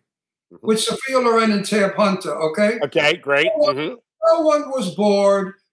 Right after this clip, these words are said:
Speaker 2: No one sat around bored.
Speaker 1: No,
Speaker 2: You know
Speaker 1: no.
Speaker 2: what we did?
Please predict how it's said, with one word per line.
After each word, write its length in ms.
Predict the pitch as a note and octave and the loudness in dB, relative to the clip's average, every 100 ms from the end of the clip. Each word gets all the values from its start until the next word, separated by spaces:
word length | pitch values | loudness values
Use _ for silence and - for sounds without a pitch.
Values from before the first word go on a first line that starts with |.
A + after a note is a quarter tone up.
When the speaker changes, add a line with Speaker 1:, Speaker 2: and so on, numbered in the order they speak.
| - | -2
Speaker 2:
No 240 | A#3 C#4 | 0 2
one 260 | C#4+ C#4+ C#4+ | 2 0 -2
sat 360 | - B3+ A#3+ A#3+ | -4 -2 0 0
around 460 | A3+ A3 A3 A3 | 2 2 2 0
bored. 300 | G3+ G3 G3 | 0 0 0
Speaker 1:
No, 160 | D#3 C3+ - _ | 0 -2 -6 _
Speaker 2:
You 100 | A3 A3 | -8 -2
know 80 | - | 0
Speaker 1:
no. 100 | C4+ | 0
Speaker 2:
what 80 | |
we 80 | C#4 - _ - | -6 -14 _ -8
did? 120 | D#4+ | -8